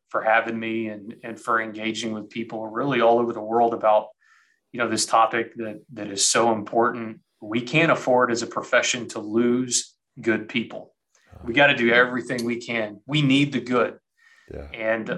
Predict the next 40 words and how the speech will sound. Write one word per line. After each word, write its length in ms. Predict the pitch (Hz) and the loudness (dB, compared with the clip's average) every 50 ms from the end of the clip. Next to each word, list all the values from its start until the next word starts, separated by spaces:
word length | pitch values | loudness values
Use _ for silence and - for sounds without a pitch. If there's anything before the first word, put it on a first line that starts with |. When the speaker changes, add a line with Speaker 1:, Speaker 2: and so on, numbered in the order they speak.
| - | -4
Speaker 1:
um, 340 | 120 107 107 107 107 110 110 - | -2 -2 0 -2 -2 -4 -8 -6
so 140 | - - 120 | -2 2 2
I 60 | 113 | 2
think 200 | 110 139 123 - | 2 2 0 0
we 180 | 120 117 117 - | -2 -2 -2 0
owe 200 | 127 120 120 123 | 0 0 0 -2
it 140 | 120 123 | -4 -6
to 120 | - - 110 | -10 -10 -8
ourselves 840 | 107 107 - - - 127 127 123 120 123 123 120 - - - _ _ _ _ _ _ | -6 -2 -2 0 2 2 2 2 2 0 -2 -4 -6 -8 -8 _ _ _ _ _ _
and 160 | - 117 110 107 | -12 -12 -10 -8
each 240 | 104 104 - - | -4 -2 0 2
other, 380 | 139 120 117 120 117 117 113 - - _ _ _ _ - | 4 2 2 2 0 -2 -2 -4 -12 _ _ _ _ -6
uh, 160 | - 107 98 95 | -6 -6 -6 -6
to 120 | - 123 | -10 -8
talk 320 | 113 - 123 117 123 127 - | -2 0 2 2 2 2 2
about 260 | 120 123 117 117 - | 2 2 2 2 -2
these 200 | 120 113 117 - | -8 -8 -8 -8
things 440 | - 123 117 117 117 117 113 113 - - | -6 -6 -6 -4 -4 -6 -6 -8 -10 -12
and 260 | - 113 107 107 107 107 | -16 -16 -16 -14 -12 -10
make 240 | 113 110 113 110 | -8 -8 -8 -4
sure 380 | - - - - 110 107 110 110 | -2 -2 -2 -2 -4 -10 -14 -12
that, 320 | 107 104 104 104 104 104 - _ _ _ _ _ _ _ | -8 -4 -2 -2 -4 -4 -10 _ _ _ _ _ _ _
um, 400 | - 107 107 113 113 - - - _ _ _ - | -14 -10 -8 -8 -8 -10 -12 -18 _ _ _ 0
this 180 | 139 127 - | 0 2 2
profession 540 | - - 131 - - - 120 113 - 123 110 | 0 -2 -4 -2 2 2 2 4 2 0 2
has 240 | - 113 110 107 104 | 0 0 0 0 -4
the 60 | 107 | -10
people 440 | 104 - 113 110 - 120 - - - - | -10 -10 -10 -10 -10 -12 -16 -16 -16 -14
in 140 | 113 107 | -12 -12
it, 160 | 107 110 - _ _ _ _ - | -12 -14 -14 _ _ _ _ -4
uh, 200 | - 110 104 107 107 104 | -4 -2 -2 -4 -6 -8
that 120 | 110 104 | -10 -10
it 140 | 110 - - _ | -10 -12 -18 _
needs. 260 | - 107 104 - - - | -20 -20 -20 -12 -8 -6
So 220 | - - 104 101 | -4 -4 -4 -4
thank 260 | - - 123 123 123 | 0 0 0 2 2
you 100 | 127 120 | 0 0
for 240 | 113 - - 113 107 | 0 2 0 0 0
your 180 | 117 123 123 117 | 2 0 2 2
work, 380 | 120 120 120 117 117 117 - | 4 4 4 4 4 0 -8